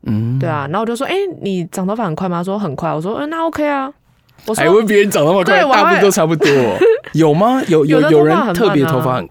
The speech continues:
Speaker 1: 哦，是哦。
Speaker 2: 嗯。
Speaker 1: 为什么？
Speaker 2: 就是不一定啊，每个人头皮的生长速度不太一样，有的很快，有的很慢，
Speaker 1: 嗯。
Speaker 2: 真的。有的掉头发很多，
Speaker 1: 哦，是。
Speaker 2: 有的掉头发很少。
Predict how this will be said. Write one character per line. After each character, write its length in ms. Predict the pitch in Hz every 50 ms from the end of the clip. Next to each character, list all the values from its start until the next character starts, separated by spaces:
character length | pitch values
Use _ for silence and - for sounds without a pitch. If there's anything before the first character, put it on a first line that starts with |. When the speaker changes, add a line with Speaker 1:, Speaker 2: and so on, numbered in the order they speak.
| - -
Speaker 1:
哦， 100 | 160 131
是 220 | 127 - - 240 175
哦。 60 | - - - _
Speaker 2:
嗯。 320 | - 180 170 165 156 151 147
Speaker 1:
为 80 | - 202
什 140 | - - 107
么？ 120 | 85 - - _ _ _ _ _ _ -
Speaker 2:
就 160 | - 311 302
是 420 | 311 330 320 294 254 196 - - _ _ _ - -
不 140 | - 320
一 40 | 277
定 140 | 240 285 277
啊， 80 | 240 202
每 160 | 190 185 175
个 100 | 196 180
人 140 | 175 170 185
头 200 | - 190 180 190
皮 200 | - 202 180 170
的 160 | 165 160 160
生 260 | 160 - 175 175 180
长 200 | 165 160 - 160
速 140 | 160 - 160
度 100 | 156 151
不 80 | 151 -
太 140 | - 156 -
一 140 | - -
样， 120 | - - - 196 214 _ _ _ _ _ _ _ _ _ _ _
有 120 | - 180 185
的 80 | 175
很 140 | 190 175 156
快， 160 | 147 190 185
有 60 | 170 147
的 100 | 147 156
很 80 | -
慢， 180 | - 185 156 135
Speaker 1:
嗯。 120 | 131 123 - _ _ _ _ _ _ _ _
Speaker 2:
真 160 | - - - 139
的。 140 | - - - _ _ _ _ _ _ _ -
有 80 | 180
的 100 | 175 175 175
掉 120 | - 220
头 120 | 208 185 175
发 120 | 180 170
很 120 | 151 139
多， 100 | 147 -
Speaker 1:
哦， 20 | 131
是。 20 | 71
Speaker 2:
有 60 | -
的 20 |
掉 140 | - - 160
头 80 | 156 143
发 80 | 120 -
很 120 | - -
少。 200 | - - - -